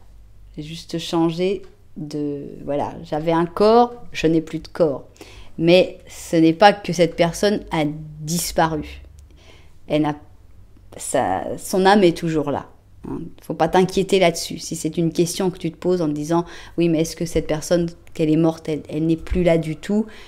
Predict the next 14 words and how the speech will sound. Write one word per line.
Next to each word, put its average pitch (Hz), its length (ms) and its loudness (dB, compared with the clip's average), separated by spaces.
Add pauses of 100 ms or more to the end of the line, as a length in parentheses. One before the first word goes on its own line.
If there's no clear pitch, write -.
(120)
Elle 156 140 -4
te - 80 -2
dit, « 156 240 0
Mais 165 80 8
si, - 240 -6 (220)
<laughs> - 40 -10
t'inquiète 165 400 0
pas, 160 200 -4 (280)
je 175 140 -2
suis 165 220 0
là. 147 120 4
J'ai 147 160 -2
juste 170 360 0
changé 208 680 6